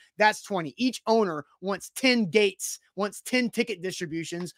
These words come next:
So twenty games, ten home and ten away is kinda what the N F L probably will get to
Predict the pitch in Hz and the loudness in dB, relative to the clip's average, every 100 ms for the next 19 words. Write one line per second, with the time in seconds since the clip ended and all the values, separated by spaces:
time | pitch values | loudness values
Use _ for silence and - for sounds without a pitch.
0 | _ - 185 - 240 247 208 214 208 185 | _ -8 -6 0 2 2 4 2 2 -4
1 | - 233 220 196 208 190 180 196 185 214 | -8 -6 -2 0 -2 -2 -6 -4 0 0
2 | 175 160 - _ 185 160 226 214 190 185 | 0 -4 -10 _ -10 -4 -2 0 2 0
3 | 180 185 170 - 175 170 151 _ _ _ | -2 -2 -2 4 4 4 2 _ _ _
4 | 262 254 196 190 185 185 147 208 - 180 | 6 6 6 2 2 0 2 0 0 -6
5 | 151 143 | -6 -6